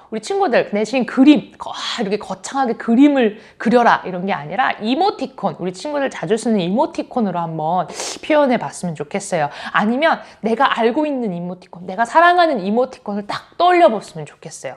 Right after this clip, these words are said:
또 우리 친구들 지금 가정에서 뭐 그릴 수 있다, 그릴 수 있는 것이 있다 하면 종이와 펜을 들고 한번, 한번 그려보도록 하겠습니다. 자,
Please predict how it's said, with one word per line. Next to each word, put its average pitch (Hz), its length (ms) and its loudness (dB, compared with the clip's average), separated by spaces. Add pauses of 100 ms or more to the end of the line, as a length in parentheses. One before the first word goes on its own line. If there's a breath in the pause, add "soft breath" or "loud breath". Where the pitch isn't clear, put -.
(360 loud breath)
또 220 80 0
우리 202 160 0
친구들 254 640 2
지금 202 240 0
가정에서 190 760 2 (220 loud breath)
뭐 180 100 -12
그릴 269 300 2
수 294 140 -6
있다, - 360 -10
그릴 233 220 -2
수 233 140 -6
있는 190 200 -2
것이 185 240 -4
있다 175 220 -6
하면 175 160 -4
종이와 202 480 0
펜을 392 300 2
들고 233 180 4
한번, 165 480 0 (240 loud breath)
한번 180 220 0 (140)
그려보도록 175 580 2
하겠습니다. 175 680 0 (1160 loud breath)
자, 190 260 2